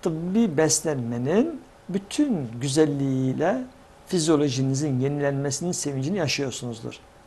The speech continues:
Sağlıklı beslenebilmekle ilgili seçenekleri bulmakta zorluk çekiyor musunuz? Ben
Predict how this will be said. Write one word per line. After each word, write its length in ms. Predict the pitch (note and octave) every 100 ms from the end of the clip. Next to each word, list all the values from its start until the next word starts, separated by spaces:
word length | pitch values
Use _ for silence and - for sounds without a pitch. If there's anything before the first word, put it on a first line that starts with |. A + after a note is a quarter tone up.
| -
Sağlıklı 580 | - F#3 B3 B3 E4 - - D3
beslenebilmekle 1080 | C3+ E3+ - A3 A3+ F3+ F#3 F#3 A3 A3+ F3+
ilgili 260 | C#3+ C#3
seçenekleri 680 | - D3+ - E3+ D#3+ E3+ C#3+
bulmakta 680 | C#3+ D3 C#3 - D#3+ C3 - - - -
zorluk 600 | C3 D#3 F#3 F#3+ G#3+ -
çekiyor 360 | C3+ B2+ E3 G3
musunuz? 420 | C3 B2 - - - - - -
Ben 260 | - E4